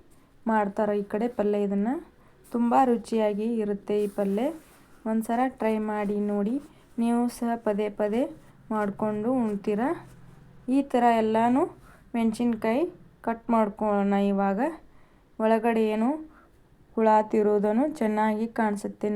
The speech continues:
ನೋಡಿ. ಈ ಥರ ಎಲ್ಲ ರೆಡಿ ಮಾಡಿ ಇಟ್ಕೊಂಡು ಇವಾಗ ನಾನು ಒಂದು ಮೀಡಿಯಮ್ ಸೈಜ್ ಟೊಮೆಟೊನ ಕಟ್ ಮಾಡ್ಕೊತಾ ಇದ್ದೀನಿ. ಈ ಥರ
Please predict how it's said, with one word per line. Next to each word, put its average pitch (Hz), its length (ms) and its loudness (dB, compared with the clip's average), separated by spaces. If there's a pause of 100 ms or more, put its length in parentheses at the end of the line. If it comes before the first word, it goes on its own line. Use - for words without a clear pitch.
ನೋಡಿ. 202 280 2 (520)
ಈ 233 140 2
ಥರ 220 120 2 (180)
ಎಲ್ಲ 214 120 4 (120)
ರೆಡಿ 208 280 4
ಮಾಡಿ 202 320 2
ಇಟ್ಕೊಂಡು 202 440 2 (500)
ಇವಾಗ 220 260 4 (140)
ನಾನು 220 180 2 (240)
ಒಂದು 262 240 2
ಮೀಡಿಯಮ್ 214 340 0 (120)
ಸೈಜ್ 202 280 2 (680)
ಟೊಮೆಟೊನ 220 560 2 (360)
ಕಟ್ 208 180 -2 (120)
ಮಾಡ್ಕೊತಾ 202 440 2 (120)
ಇದ್ದೀನಿ. 202 320 0 (2000)
ಈ 240 120 2
ಥರ 226 120 4